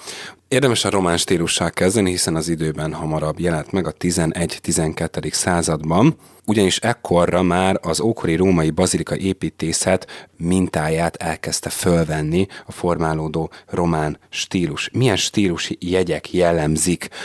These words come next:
ugye itt a román építészeti stílust? Ugye félköríves dongaboltozatok,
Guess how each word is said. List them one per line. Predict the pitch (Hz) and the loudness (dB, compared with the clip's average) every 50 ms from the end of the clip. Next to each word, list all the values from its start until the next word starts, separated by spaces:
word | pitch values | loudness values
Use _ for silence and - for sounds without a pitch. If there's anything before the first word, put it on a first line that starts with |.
| - - - | -14 -14 -10
ugye | - 85 80 | -4 -2 -2
itt | 76 - - | -2 -2 -2
a | 85 80 | 0 2
román | 90 90 90 82 80 80 76 - | 2 4 2 2 0 -2 -4 -4
építészeti | 90 85 - 87 80 - 82 82 - - - - - | -6 -6 -4 -4 -6 -4 -4 -4 -4 -4 -4 -6 -6
stílust? | - - - 117 113 110 104 98 - - - - - - - | -6 -2 0 2 4 4 2 0 -2 -8 -12 -16 -16 -12 -6
Ugye | - 90 90 82 - - - - | -2 0 0 0 0 -4 -14 -16
félköríves | - - - 117 107 98 - - 101 90 87 85 78 76 73 73 80 | -8 0 2 4 4 4 2 2 2 2 4 2 2 2 -2 -2 2
dongaboltozatok, | - 101 101 101 95 87 82 90 90 87 85 - - 80 - 85 78 - - - 78 76 - - | 2 4 4 4 2 2 2 2 2 0 0 -2 -4 -2 -2 -2 -2 -4 -4 -4 -6 -4 -6 -8